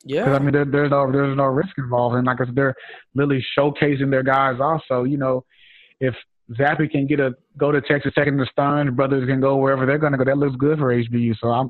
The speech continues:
Speaker 2: I would, you know, and they're just letting them rip it. They're like, like how the Seahawks are letting Russ, letting Russ go or whatever. They're
Speaker 1: Let 'em
Speaker 2: letting
Speaker 1: cook.
Speaker 2: Zappe and the Stearns brothers just do what they, let 'em cook. They letting Zappe cook right now. He's cooking. All
Speaker 1: Yeah.
Speaker 2: sixty-seven, four tou-, four,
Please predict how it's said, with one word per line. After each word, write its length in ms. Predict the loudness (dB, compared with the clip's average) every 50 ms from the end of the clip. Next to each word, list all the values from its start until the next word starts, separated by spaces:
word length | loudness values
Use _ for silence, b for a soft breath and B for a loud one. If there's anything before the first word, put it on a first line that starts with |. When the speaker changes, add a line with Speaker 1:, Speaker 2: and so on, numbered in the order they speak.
| -2 0
Speaker 2:
I 60 | 0 2
would, 160 | 0 0 -2 -6 B B B B B B
you 80 | -4 -2
know, 60 | 0 0
and 260 | 0 0 0 2 2
they're 60 | 2 2
just 160 | 2 0 2
letting 200 | 2 2 2 2
them 120 | 2 2
rip 220 | 2 0 0 0 -2
it. 40 | 0
They're 100 | 0 2
like, 180 | 2 0 0 -2 _ _ -4
like 160 | -2 0 2
how 120 | 2 2
the 80 | 0 0
Seahawks 400 | 0 0 2 2 2 0 0 0
are 40 | 0
letting 200 | 0 0 0 0
Russ, 220 | 0 0 0 0 -2 -6
letting 300 | -4 -2 0 0 0 0
Russ 240 | 0 0 0 0 0 0
go 160 | 0 0 2 2
or 60 | 2
whatever. 380 | 2 2 0 0 0 -2 -4 -4 B B B B B -2
They're 100 | 0 2
Speaker 1:
Let 120 | 2 2
'em 60 | 2 2
Speaker 2:
letting 120 | 2 2 2 2
Speaker 1:
cook. 80 | 0 0
Speaker 2:
Zappe 80 | -2
and 80 | -2 -2
the 60 | -2
Stearns 360 | -2 0 0 0 0 -2 0
brothers 200 | 0 -2 -2 -2
just 180 | -4 -6 -6 -4
do 120 | -2 -2
what 100 | -2 0 -2
they, 100 | -4 -4 -4 _ _ _ _ -6
let 200 | -4 -2 0 0
'em 100 | -2 -2
cook. 220 | -2 -2 0 0
They 100 | 0 0
letting 260 | 0 2 2 0 0 0
Zappe 300 | 0 0 0 0 -4 -2
cook 200 | -2 -2 -2 0
right 180 | 0 0 0 0
now. 120 | 0 0
He's 140 | 0 0 -2
cooking. 300 | -2 -4 -4 -4 _ -16 _ _ _ _ _ _ _ -2
All 200 | 0 0 2 0
Speaker 1:
Yeah. 140 | 0 -2 -2
Speaker 2:
sixty-seven, 720 | -2 -2 -4 -4 0 2 2 2 2 0 0 0 -2 -6 _ _ _ _ _ _ _ _ _ -6 -2
four 160 | 0 0 2
tou-, 220 | 2 0 0 0 -2 0
four, 220 | 0 0 0